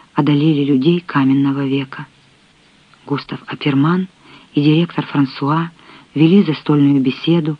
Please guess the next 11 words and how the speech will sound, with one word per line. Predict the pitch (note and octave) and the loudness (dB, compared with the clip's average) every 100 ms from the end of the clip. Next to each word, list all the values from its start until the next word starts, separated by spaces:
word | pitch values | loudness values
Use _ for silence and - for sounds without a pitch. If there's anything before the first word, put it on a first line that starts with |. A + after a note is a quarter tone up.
| - - - | -12 -20 -6
в | C#3+ | -2
духе | D3 C#3 B2+ | -2 -2 -8
тех | - E3+ | -2 0
бесед, | D3+ D#3 - D#3+ D3 - - - - | 0 -4 -2 -4 -4 -10 -20 -20 -12
что | - | 2
не | C#3+ D3 | 4 4
раз, | F3+ F3+ | 4 4
вероятно, | D3+ C#3 C3+ C3 - | 2 0 -2 -4 0
вели | B2+ B2+ C#3 | 0 0 -2
предки | E3 - B2 - - | -4 -6 -8 -8 -12
Франсуа. | - C3 - B2+ A#2 | -4 -4 -4 -10 -10